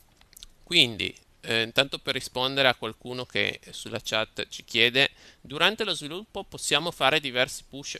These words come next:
potete fare tutti i commit, tutti i push che volete, tanto noi prendiamo l'ultimo,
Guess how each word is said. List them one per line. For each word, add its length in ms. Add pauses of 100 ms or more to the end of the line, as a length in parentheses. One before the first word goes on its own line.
potete 340
fare 300
tutti 280
i 60
commit, 560
tutti 260
i 40
push 320
che 120
volete, 440
tanto 240
noi 140
prendiamo 560
l'ultimo, 720